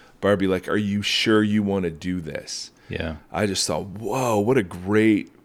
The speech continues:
Speaker 1: picture of incarnation," you know, that,
Speaker 2: Hmm.
Speaker 1: um,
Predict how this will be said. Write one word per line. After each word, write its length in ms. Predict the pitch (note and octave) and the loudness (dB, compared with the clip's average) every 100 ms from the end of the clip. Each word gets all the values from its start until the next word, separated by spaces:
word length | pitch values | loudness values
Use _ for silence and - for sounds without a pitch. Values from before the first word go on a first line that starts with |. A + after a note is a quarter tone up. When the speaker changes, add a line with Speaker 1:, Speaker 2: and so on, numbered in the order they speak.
| - | -12
Speaker 1:
picture 440 | - A2 - A#2 F2+ | -8 -6 -2 2 2
of 120 | E2 | 0
incarnation," 920 | F#2 G#2 - F2 E2 F#2+ - A#1+ D2+ | -4 -6 -4 -4 -2 -4 -4 -6 -6
you 80 | E2+ | -2
know, 200 | F2+ G#2 | 0 2
that, 240 | G2 - - - - - - | 0 -2 -10 -20 -20 -20 -2
Speaker 2:
Hmm. 60 | A2+ | 2
Speaker 1:
um, 560 | A2 G2+ F2+ E2+ D#2 | 4 4 0 -4 -8